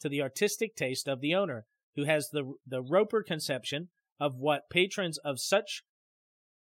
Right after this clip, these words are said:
hotels want and who has spared neither time nor money to meet the demand. So, uh, I'd say there's a P missing there, proper conception.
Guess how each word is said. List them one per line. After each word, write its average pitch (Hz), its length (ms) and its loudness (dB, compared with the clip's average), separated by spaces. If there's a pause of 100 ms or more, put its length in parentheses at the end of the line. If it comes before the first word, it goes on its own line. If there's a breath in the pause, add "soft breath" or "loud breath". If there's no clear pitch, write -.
(100)
hotels 170 600 2
want 143 340 -2
and 147 200 -2
who 151 160 0
has 147 160 0
spared 156 280 2
neither 135 260 -6
time 185 440 0
nor 160 220 0
money 147 300 -2
to 151 100 -4
meet 135 240 -6
the 139 80 -4
demand. 147 380 -2 (320)
So, 143 340 0 (180)
uh, 127 300 -2
I'd 139 180 -2
say 143 140 0
there's 127 180 -4
a 120 60 -8
P 151 180 -4
missing 127 300 -6
there, 127 100 -8
proper 156 400 0
conception. 120 640 -8